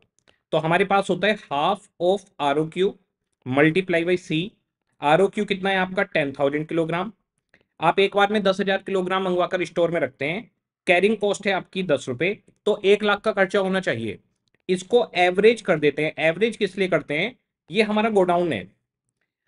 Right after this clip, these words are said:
अगर आप इसमें एक बार में टेन थाउजेंड किलोग्राम लेकर आते हैं तो होगा क्या? शुरू में पूरा गोडाउन फुल होगा टेन थाउजेंड किलोग्राम से,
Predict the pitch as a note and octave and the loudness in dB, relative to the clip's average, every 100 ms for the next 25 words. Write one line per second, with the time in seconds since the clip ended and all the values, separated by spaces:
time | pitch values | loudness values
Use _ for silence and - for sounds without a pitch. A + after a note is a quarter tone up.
0 | _ E3+ A3 A#3 G#3+ G#3 G#3 A3 F#3+ F#3+ | _ 0 2 2 0 -2 -2 -4 2 0
1 | G3 F#3 F3+ G3 G#3+ - F3+ F3+ F#3 F3+ | 2 0 0 0 -2 -2 -2 -2 -2 0
2 | G#3 G3+ F#3 F3+ F#3 G3 E3 F#3 F3 B2+ | -2 -2 -2 0 -2 -2 -2 0 0 -2
3 | A#2+ F#2 - _ _ - E3 E3 F#3+ F#3+ | -6 -10 -14 _ _ 0 2 4 2 0
4 | F#3 F#3 _ _ _ _ - G3 A3 B3 | -4 -6 _ _ _ _ 0 2 4 2
5 | G#3+ A3 A3+ G#3 G3+ A3+ A3+ G3+ F#3 A#2+ | 0 0 2 2 2 -2 0 0 2 0
6 | F#2 - _ _ D3+ D3+ D3+ C#3+ D3 D3 | -4 -10 _ _ -4 -2 -2 -2 -4 -4
7 | D3+ C#3+ C#3 B2+ C3+ | -4 -2 -6 -6 -10